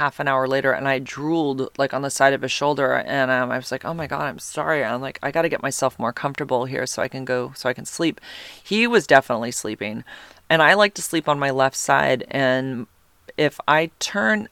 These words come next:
to my left side, I would be facing, this is, like, an A-frame roof. I'm, my face is gonna be right into that, like,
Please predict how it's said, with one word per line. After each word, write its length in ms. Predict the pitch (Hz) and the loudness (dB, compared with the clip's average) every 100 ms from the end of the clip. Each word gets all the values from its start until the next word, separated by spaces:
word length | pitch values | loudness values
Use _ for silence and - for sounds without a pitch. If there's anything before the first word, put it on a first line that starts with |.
| - | -12
to 120 | - | -4
my 100 | 156 | -2
left 240 | 147 151 | 2 0
side, 480 | - - 131 127 127 - | 0 2 4 4 0 0
I 100 | 139 | 0
would 160 | 151 | 0
be 120 | 143 143 | -2 -6
facing, 520 | - 139 143 - 131 | -2 -2 -2 -4 -4
this 160 | 127 - | -4 -4
is, 80 | 160 | -4
like, 140 | 143 | -4
an 100 | 135 - | -6 -4
A-frame 720 | 139 147 - 147 139 139 123 | -4 -4 -4 -2 -2 -4 -4
roof. 400 | 135 151 196 - - - - - | -4 -4 -6 -14 -18 -16 -18 -4
I'm, 260 | 151 151 139 | -2 0 0
my 160 | 151 160 | 0 -2
face 380 | - 156 156 | 0 0 0
is 120 | 156 - | -6 -4
gonna 160 | 131 | -4
be 120 | 127 131 | -4 -6
right 420 | 123 135 131 143 | 0 2 2 0
into 340 | - 139 139 | -4 -6 -4
that, 340 | 143 120 113 - | -2 0 0 0
like, 360 | 127 120 - | 0 -2 -8